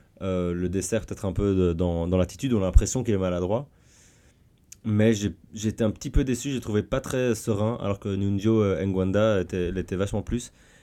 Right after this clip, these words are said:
Et j'ai découvert un défenseur central qui s'appelle, euh, Michiel Kouwels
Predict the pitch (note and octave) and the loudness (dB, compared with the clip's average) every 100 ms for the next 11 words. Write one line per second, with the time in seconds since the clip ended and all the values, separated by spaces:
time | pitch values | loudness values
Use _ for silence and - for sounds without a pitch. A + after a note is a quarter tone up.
0 | _ G2 F#2+ G2 A2 A#2+ G#2+ G2+ G2+ G2+ | _ -6 -4 -2 0 2 2 -2 -6 -6
1 | G#2+ - A#2+ A#2 G#2 G#2 G2 F2+ F2 E2+ | -6 0 -2 0 0 2 4 2 0 -4
2 | - _ _ _ - - G2+ G#2+ - A#2 | -12 _ _ _ -16 -4 2 2 4 0
3 | - A#2+ A2+ A#2+ | 4 4 6 4